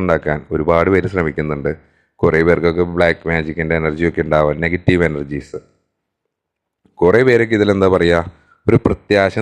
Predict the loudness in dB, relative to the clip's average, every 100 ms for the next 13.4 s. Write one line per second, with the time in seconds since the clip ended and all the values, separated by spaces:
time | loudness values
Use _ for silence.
0 | -4 -4 -8 -10 -10 -10 -14 -16 -18 _
1 | _ _ _ -4 -2 0 -2 0 0 0
2 | 0 -2 -2 -2 -2 -2 -2 -2 -2 0
3 | 0 -2 -4 -4 -2 -2 0 0 0 2
4 | 0 -2 -6 -8 -10 -14 _ _ _ _
5 | -2 0 0 2 0 0 0 0 2 2
6 | 2 2 2 2 2 2 2 0 -2 -2
7 | 0 0 -2 -2 -2 -4 -4 -6 -8 -10
8 | -14 _ _ _ _ -2 0 2 2 0
9 | 0 0 0 0 -2 -4 -4 -2 0 0
10 | 0 -2 -2 -4 -2 -2 -4 -4 -2 -2
11 | -4 -6 -6 -2 0 0 0 0 0 -2
12 | -6 -4 -4 -4 -4 -4 -6 -10 _ _
13 | _ _ -2